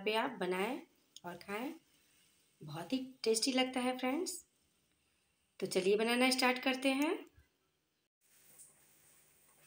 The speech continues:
हेलो एवरीवन, आज हम बनाएंगे घर के निकले हुए पनीर से बहुत ही टेस्टी मिठाई।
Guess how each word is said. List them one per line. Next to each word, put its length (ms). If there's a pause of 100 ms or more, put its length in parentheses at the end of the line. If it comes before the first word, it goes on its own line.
(480)
हेलो 240
एवरीवन, 580 (280)
आज 220
हम 140
बनाएंगे 440 (640)
घर 240
के 180 (480)
निकले 280
हुए 160
पनीर 320
से 240 (140)
बहुत 360
ही 260 (480)
टेस्टी 340
मिठाई। 500